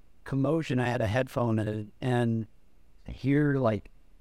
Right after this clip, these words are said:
people screaming. I hear a woman screaming, and I look in the distance, probably, like, a hundred yards, and I see, uh,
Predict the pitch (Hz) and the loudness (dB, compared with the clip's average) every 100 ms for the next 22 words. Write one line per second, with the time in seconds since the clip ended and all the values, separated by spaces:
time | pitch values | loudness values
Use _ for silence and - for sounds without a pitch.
0 | - - - 156 127 - - - 143 160 | -20 -8 -6 -2 -4 -4 -4 0 0 2
1 | 160 139 131 139 160 127 135 156 127 - | 0 0 0 2 2 2 0 0 0 -2
2 | - 139 139 151 165 143 123 131 175 185 | -4 -2 0 0 0 0 0 2 2 2
3 | 175 147 117 135 147 165 156 - - 120 | 2 4 2 0 0 0 -2 -2 -4 -2
4 | 120 113 - 143 135 120 123 131 131 - | -4 -8 -4 -2 0 0 0 0 -2 -4
5 | 131 117 101 - 139 139 127 117 - _ | -2 0 -2 -2 2 2 0 -4 -10 _
6 | _ _ _ _ _ _ - 131 110 | _ _ _ _ _ _ -8 -4 -4